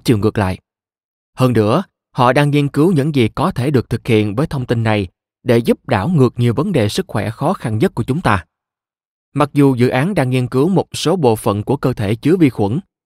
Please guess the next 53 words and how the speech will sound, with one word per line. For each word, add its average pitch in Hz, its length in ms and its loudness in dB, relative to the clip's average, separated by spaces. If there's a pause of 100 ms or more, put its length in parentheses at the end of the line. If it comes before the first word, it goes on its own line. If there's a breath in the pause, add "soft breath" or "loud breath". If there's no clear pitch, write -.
(140)
bao 131 180 2
gồm 107 260 2
cả 107 100 -6
da, 139 320 2 (520)
nhưng 127 280 2
lĩnh 127 220 0
vực 123 160 -2
nghiên 127 200 -2
cứu 151 200 0
rộng 123 240 -2
lớn 120 200 -2
nhất 220 160 2 (380)
tập - 220 -4
trung 147 220 2
vào 113 160 0
ruột, 113 220 2 (480)
vì 135 260 4
đây 156 140 4
là 135 140 0
nơi 135 220 0
sống 143 300 -2
của 131 140 -2
hầu 120 300 0
hết 143 200 -2
các 202 160 -6
vi 147 100 0
khuẩn 117 280 -4
trong 131 140 -2
cơ 117 120 0
thể. 107 300 -2 (420)
Và 117 260 2
như 113 160 -2
bạn 101 200 -2
sắp - 200 -6
khám 156 160 -4
phá, 139 320 -4 (380)
là 131 160 2
cơ 147 140 0
quan 147 280 -2
quan 135 260 -2
trọng 95 220 -2
nhất, 147 160 0 (340)
chi 143 220 6
phối 147 300 2
toàn 104 280 0
bộ 107 200 2
chức - 200 -4
năng 135 180 0
sinh 117 200 -2
lý 123 160 0
của 139 140 0
cơ 117 140 0
thể. 104 260 -2